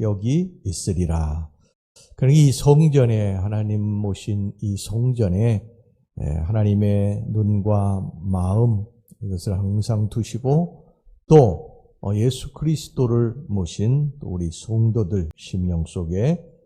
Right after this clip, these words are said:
계셔서 우리와 동행하시고 우리를 도와주신다고 말씀을 합니다.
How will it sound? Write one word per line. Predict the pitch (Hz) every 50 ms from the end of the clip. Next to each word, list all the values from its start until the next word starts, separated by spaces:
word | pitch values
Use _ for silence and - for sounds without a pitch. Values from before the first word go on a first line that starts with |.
| _ _ _
계셔서 | _ - 90 80 - - 92 85 - - 98 90
우리와 | 90 90 90 90 87 85 85
동행하시고 | - 98 95 98 98 101 101 101 98 98 - - - - 113 113 113 123 131 143 151 - - - - _ _ _
우리를 | - 95 90 90 82 85 85 85 -
도와주신다고 | 95 92 87 85 82 80 80 78 80 - - - 98 - - 113 101 92 87 82 80 76 90 98 135 160 160
말씀을 | 127 104 90 85 80 - - 92 87 82 80
합니다. | 90 92 87 85 78 80 76